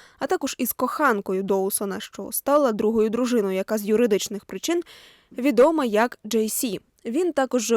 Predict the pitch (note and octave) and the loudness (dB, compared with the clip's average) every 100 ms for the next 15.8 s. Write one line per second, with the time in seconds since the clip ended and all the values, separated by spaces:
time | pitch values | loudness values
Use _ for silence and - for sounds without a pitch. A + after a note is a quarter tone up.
0 | G#3+ A3+ A3 B3 A#3 A#3+ A#3 A#3 A3 A#3 | 0 0 0 0 -2 -2 0 -2 0 0
1 | G#3+ A3+ A#3 A3 G3+ A3 A3 A3 A#3 G#3+ | 2 2 0 -2 -4 -4 -6 -6 -4 -2
2 | G#3 G3+ G3+ - C4+ C4 - F#3+ F3+ - | 0 -2 -4 -4 -2 -2 -2 -2 -2 -4
3 | A3+ - A#3 A#3+ A3+ A3+ A#3 A3+ A3 A#3 | -8 -8 -6 -4 -2 0 2 0 -2 -6
4 | - A3+ A#3 A#3 G#3+ A3 A3 A3 _ - | -2 -2 0 -2 -2 -2 -2 -4 _ 0
5 | A#3+ A3 A3+ - A3+ G#3+ F#3 G3 A3 G3+ | 4 4 2 0 0 0 0 -2 0 -4
6 | - A3 A3+ A3 G3 A3 G#3+ G#3 G#3 - | -2 0 0 0 -2 -2 0 0 0 -2
7 | A3 G3+ - - C4+ D#4 - _ _ - | -4 -4 -6 -4 -2 -2 -4 _ _ -6
8 | B3 - E4 D4 - A#3 C4+ C4+ C4 A#3 | -2 0 0 0 -2 -4 -2 0 0 0
9 | C#4+ A3+ A3 G#3 G3 G#3+ A3+ B3 C#4+ B3 | 0 0 -2 -4 -6 -4 0 2 2 0
10 | G#3+ G3+ A3+ A#3 - G#3+ G3 G#3+ C#4 C#4+ | -2 -4 -2 -2 -2 -6 -4 -2 -2 -4
11 | - G#3 G#3+ A3+ A3 G#3+ G#3+ D4 D4 C4 | -6 -6 -2 0 0 0 -2 -2 -2 -2
12 | A3+ - _ - B3 A#3+ B3+ A3+ G#3+ G3 | -4 -10 _ -6 -4 2 2 4 0 -4
13 | F#3+ G3+ - D#4 B3+ - - C4+ C#4+ C4+ | -4 -4 0 2 2 -2 -6 -2 0 -2
14 | C4+ G#3 G#3+ G#3+ D4+ - D#4+ C#4+ G#3+ A3 | -4 -4 0 0 0 -2 -4 -2 -2 -4
15 | C#4 - D#4+ C4 G#3+ G#3 - G#3 | -6 -2 2 2 0 -2 -6 -10